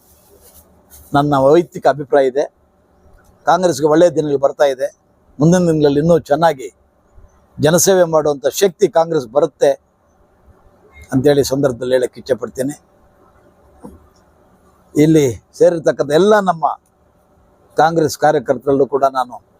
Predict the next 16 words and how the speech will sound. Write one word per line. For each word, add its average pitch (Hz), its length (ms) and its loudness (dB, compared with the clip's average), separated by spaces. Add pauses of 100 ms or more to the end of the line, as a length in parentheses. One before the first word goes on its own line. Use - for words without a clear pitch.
(300)
ಕಿವಿ 202 260 4
ಮಾತು 170 200 0
ಹೇಳೋದು 147 260 0
ಏನು 143 120 -4
ಅಂತಂದ್ರೆ, 139 320 -2 (680)
ಪಕ್ಷಕ್ಕಾಗಿ 208 520 0 (100)
ದುಡಿದಾಗ 175 340 2 (1800)
ಒಂದಲ್ಲ 247 280 2 (140)
ಒಂದ್ 214 160 -2
ದಿವ್ಸ 214 160 0 (1500)
ಗುರುತಿಸ್ತಾರೆ, 180 540 2 (2750)
ಒಂದಲ್ಲ 262 280 2
ಒಂದು 170 420 -4
ದಿನ 190 300 2 (200)
ಗುರುತಿಸಿ 190 360 0 (580)
ಅವ್ರಿಗೆ 170 200 4